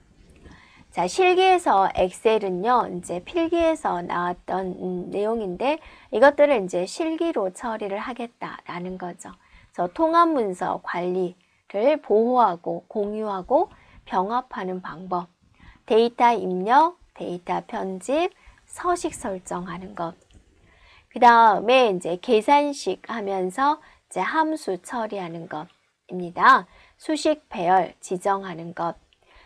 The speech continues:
그다음에 이제 데이터 이제 관리하는 것, 외부 데이터, 데이터 분석, 가상 분석 도구가 나오겠다라는 거고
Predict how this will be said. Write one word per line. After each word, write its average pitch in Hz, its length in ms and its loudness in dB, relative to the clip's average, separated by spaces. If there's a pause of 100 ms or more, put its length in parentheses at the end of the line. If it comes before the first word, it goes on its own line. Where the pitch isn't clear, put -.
(120)
그다음에 196 580 0
이제 180 320 -6
데이터 240 760 0
이제 - 340 -14 (360)
관리하는 196 680 0
것, 262 220 2 (460)
외부 233 360 8
데이터, 196 400 0 (680)
데이터 226 500 4
분석, 180 760 -2 (560)
가상 262 500 2
분석 180 480 -2
도구가 185 520 -4
나오겠다라는 180 1160 -10
거고 208 400 -2